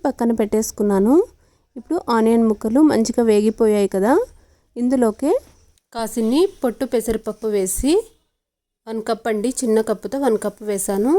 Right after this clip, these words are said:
ఇలా వేసి తరిగి పెట్టుకున్న క్యాబేజీని కూడా వేసి ఒకసారి బాగా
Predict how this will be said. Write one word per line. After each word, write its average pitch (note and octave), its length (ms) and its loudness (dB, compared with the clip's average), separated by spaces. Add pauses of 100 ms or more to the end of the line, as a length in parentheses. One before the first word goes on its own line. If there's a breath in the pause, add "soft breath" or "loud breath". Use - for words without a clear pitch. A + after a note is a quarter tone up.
(600)
ఇలా A3 140 -2 (100)
వేసి G3 340 -2 (560)
తరిగి B3+ 320 -2
పెట్టుకున్న A3+ 480 -2 (280)
క్యాబేజీని A3 680 0
కూడా G#3 240 0
వేసి F3+ 360 -2 (600 soft breath)
ఒకసారి A#3+ 380 -2 (140)
బాగా G#3 240 0